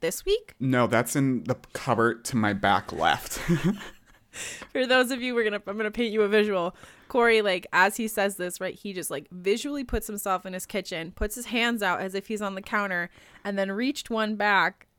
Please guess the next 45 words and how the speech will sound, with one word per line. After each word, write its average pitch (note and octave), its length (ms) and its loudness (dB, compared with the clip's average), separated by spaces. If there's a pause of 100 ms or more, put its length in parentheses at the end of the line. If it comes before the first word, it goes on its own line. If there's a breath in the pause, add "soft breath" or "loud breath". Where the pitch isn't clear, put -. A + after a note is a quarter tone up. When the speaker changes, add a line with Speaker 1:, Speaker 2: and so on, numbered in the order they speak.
Speaker 1:
to G#3+ 180 -8
visually G#3+ 400 2
show A#3+ 320 0
me F#3 360 -4
where F#3 520 0
the F#3+ 80 -6
candy F3+ 340 -6
would F3 140 -6
be F3 440 -8
in - 140 -14
relation F3+ 380 -10
to E3+ 80 -8
him F3 200 -8
in E3+ 100 -8
his F3+ 160 -10
kitchen. E3 360 -8 (140)
Speaker 2:
<laughs> - 160 -8 (540 loud breath)
Speaker 1:
Which - 120 -6
I've D4 140 0
been B3+ 160 2
in C4+ 100 2
your A#3 80 -2
kitchen, G#3 380 -4
so F3+ 180 -6
I'm F#3 80 -4
like, F3+ 180 -4
"Okay, G3+ 220 -4
yes, E3 260 0
I F3+ 60 -10
see - 200 -8
that - 180 0
cupboard. F3 280 -2
I'm E3+ 200 -6
with F#3+ 200 -4
you. F3+ 100 -4
Speaker 2:
Mm-hmm. E3 80 -4
Speaker 1:
I'm F3+ 100 -6
feel, F#3 280 -4
I'm F#3 120 -4
smelling A3 360 0
the A3 60 -2
smells." F3+ 560 -2
Speaker 2:
Smelling B2 500 0
the B2+ 80 0
smells. F#2 640 -6